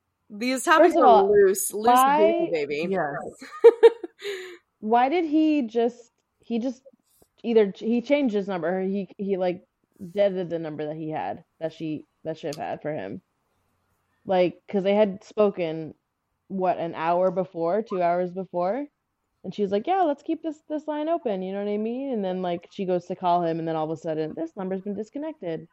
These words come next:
Speaker 1: Well, I don't, I don't know. I think that that was more of just to, like, make it obvious for, it, like, this is, uh, just what I'm thinking. It was more to make it obvious for us as the viewers that she actually wasn't talking to anybody, because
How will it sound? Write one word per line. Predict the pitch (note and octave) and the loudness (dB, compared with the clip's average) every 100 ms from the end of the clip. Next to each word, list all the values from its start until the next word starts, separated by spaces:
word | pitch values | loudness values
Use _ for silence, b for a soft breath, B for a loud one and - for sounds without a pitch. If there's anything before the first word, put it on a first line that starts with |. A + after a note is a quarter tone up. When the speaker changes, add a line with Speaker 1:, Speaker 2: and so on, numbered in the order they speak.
| _ _ - | _ _ -8
Speaker 1:
Well, | A#3 D#4+ D4+ - - | 0 4 4 2 2
I | E4+ | 6
don't, | A4 A4 - | 6 4 0
I | C4 | 0
don't | E4+ E4+ C#4 | 0 0 0
know. | C4 C4 B3+ B3 | 2 4 4 0
I | - A3 | -2 -4
think | C#4 C4+ | -6 -4
that | C4 | -2
that | A3+ F#3 | -2 -2
was | G3+ | -4
more | G3+ G3 G3+ | -4 -2 0
of | F#3+ F3 | 0 -2
just | F#3 F3+ - | -4 -4 -8
to, | - F3+ E3+ E3 - | -4 0 0 -2 -8
like, | F#3 F#3 F3+ | -6 -4 -2
make | F3 F3+ | -2 -2
it | E3+ | -2
obvious | F3 F3 F3 F3 - | -4 -2 -2 -4 -4
for, | E3+ - | -8 -6
it, | - - F#3+ | -4 -4 -4
like, | A3 G3+ | -2 -2
this | A3 | -4
is, | G3+ - F3 | -6 -8 -8
uh, | D#3+ - | -8 -10
just | F#3+ F#3 | -10 -2
what | D#3+ | -2
I'm | D#3 | 0
thinking. | E3+ E3 F3+ - | -4 -4 -4 -2
It | F#3 F3+ | -2 -2
was | G3 F#3 | -4 -2
more | F3+ | -2
to | F3 | 0
make | E3+ E3 | -2 -2
it | E3+ | -2
obvious | D3 D#3+ D#3+ D#3 | -2 -2 -4 -6
for | - A#2 | -4 -4
us | E3 | -4
as | E3 E3 | -10 -12
the | |
viewers | D#3 D3+ E3 E3+ | -10 -6 -6 -4
that | E3 | -6
she | - D3+ | -6 -4
actually | C#3 D3+ D#3+ | -4 -2 -6
wasn't | D3 D3 | -6 -6
talking | D3+ A2+ D3+ | -6 -6 -6
to | |
anybody, | F#2+ F#2+ F#2 B2+ b b b | -8 -4 -4 -6 b b b
because | A#3 A3 F#3+ | 0 2 2